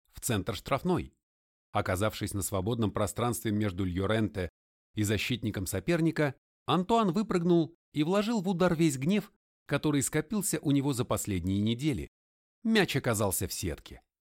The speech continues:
Он рванул к угловому флагу, помахал партнёрам, перепрыгнул через барьер и влез за руль спонсорского "Опеля", припаркованного на беговой дорожке стадиона.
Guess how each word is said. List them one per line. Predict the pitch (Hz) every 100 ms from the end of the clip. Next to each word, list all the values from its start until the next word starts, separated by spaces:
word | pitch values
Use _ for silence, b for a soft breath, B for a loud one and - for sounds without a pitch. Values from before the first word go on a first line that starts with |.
| _ _ _ _ _
Он | - 120
рванул | 107 101 123 160 156
к |
угловому | 139 131 131 135 120
флагу, | 107 160 185 151 147 - _ _
помахал | 151 185 - 202
партнёрам, | - 107 - 156 170 143 120 _ _ _
перепрыгнул | 110 104 - 110 104 95
через | - 92 82
барьер | 87 117 160 135 - _ _ _ _
и | 160
влез | 202 247
за | 165 156
руль | 180 208
спонсорского | - 151 143 - 147 - 160 165
"Опеля", | 190 190 82 64 - _ _ _ _
припаркованного | - 107 98 95 135 135 120 113
на | 110
беговой | 101 98 104 127
дорожке | 113 120 147 -
стадиона. | 135 - 143 185 175 135